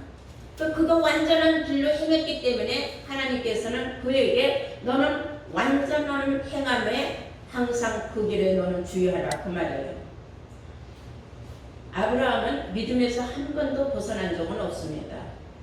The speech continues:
우리가 창세기를 읽어보면 참 어떤 때는 비겁한 적도 있고, 뭐 자기 부인을 누이라고 속여서, 어? 그렇게 왕한테 진상도 해서 그, 그걸 빌미로 해서 또 하나님을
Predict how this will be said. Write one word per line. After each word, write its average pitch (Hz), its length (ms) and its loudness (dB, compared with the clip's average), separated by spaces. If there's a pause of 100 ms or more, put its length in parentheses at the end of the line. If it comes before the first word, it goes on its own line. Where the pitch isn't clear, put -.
(340)
우리가 254 360 2
창세기를 269 600 0
읽어보면 214 480 0 (440)
참 277 400 0
어떤 254 340 2
때는 269 260 4
비겁한 240 520 2
적도 226 320 -6
있고, - 720 0 (320)
뭐 208 160 -6
자기 233 360 0
부인을 233 520 0
누이라고 240 480 4
속여서, - 1000 0
어? - 280 -8 (260)
그렇게 208 220 -4
왕한테 208 640 0
진상도 226 500 -2
해서 196 840 0 (240)
그, 240 240 4
그걸 262 380 4
빌미로 240 460 4
해서 - 720 -2
또 214 260 -2
하나님을 220 680 -2